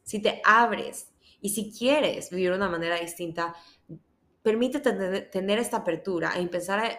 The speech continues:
empezar a implementar estas herramientas que te estoy dando para que puedas de verdad trabajar poco a poco menos y de verdad utilizar tus cinco horas diarias. A veces serán menos y a veces serán más. Pero aquí va un gran, gran, gran punto. Y ya nos pasamos los veinte minutos, pero bueno, aquí va un gran punto.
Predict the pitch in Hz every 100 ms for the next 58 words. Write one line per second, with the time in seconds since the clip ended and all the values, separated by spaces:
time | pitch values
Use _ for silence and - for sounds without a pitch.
0 | - 170 175 - 190 - 208 202 180 165
1 | 165 226 226 202 180 165 165 180 180 208
2 | 180 165 180 165 156 160 - - - _
3 | - 202 202 196 214 233 247 196 175 196
4 | 208 214 180 202 208 - _ _ _ -
5 | 240 262 247 247 214 202 262 190 - -
6 | - _ _ _ _ - 202 196 202 208
7 | 233 202 202 - 208 - 226 220 220 202
8 | 202 240 226 170 - - 196 202 220 214
9 | 214 254 220 190 190 180 214 190 185 208
10 | 208 - - - - - 214 214 233 269
11 | 214 220 208 226 233 254 277 196 196 208
12 | 226 202 196 196 190 196 170 165 - -
13 | 214 214 311 311 240 226 208 233 196 196
14 | 190 202 196 190 196 208 208 180 165 175
15 | 196 165 - 170 208 - 208 190 185 190
16 | 196 165 147 - _